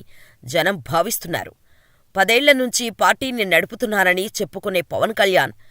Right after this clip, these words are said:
తాను చేసే ప్రసంగం జగన్కి ప్లస్ అవుతుందనే లాజిక్ ఎలా మిస్సయ్యాడనే అభిప్రాయాలు వినిపిస్తున్నాయి. ఇదే సమయంలో జనసేన, టీడీపీ కూటమి కంటే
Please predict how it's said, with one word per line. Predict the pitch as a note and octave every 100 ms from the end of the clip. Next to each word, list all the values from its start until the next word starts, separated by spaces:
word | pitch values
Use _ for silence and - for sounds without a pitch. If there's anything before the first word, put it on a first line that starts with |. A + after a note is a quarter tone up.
| - _ _ -
తాను | G3 B3
చేసే | A3+ C4 C4+ C#4+
ప్రసంగం | B3 B3 A#3+ A3 G#3+
జగన్కి | A3 F#3 F3 A#3+ B3+
ప్లస్ | F#3 F3+ -
అవుతుందనే | C4 B3+ A3+ A3 G3
లాజిక్ | D#3 D3+ A3 - - _ -
ఎలా | D#3+ F#3
మిస్సయ్యాడనే | G#3 F3+ - B3 A3+ G#3+ F#3+ -
అభిప్రాయాలు | D#3 G3 A#3+ G3+ F3+ E3
వినిపిస్తున్నాయి. | C#3 B2+ C#3 G3+ - B2+ - - - _ _ _ _ -
ఇదే | C#3 G3+
సమయంలో | G#3 F#3+ E3 E3+ G3 - - - _ -
జనసేన, | F#3 G3 - F#3+ E3+ F3+
టీడీపీ | G#3+ F3 F#3 A3 F#3+ E3
కూటమి | - G#3 C#4 B3+
కంటే | G#3+ D#3+ C#3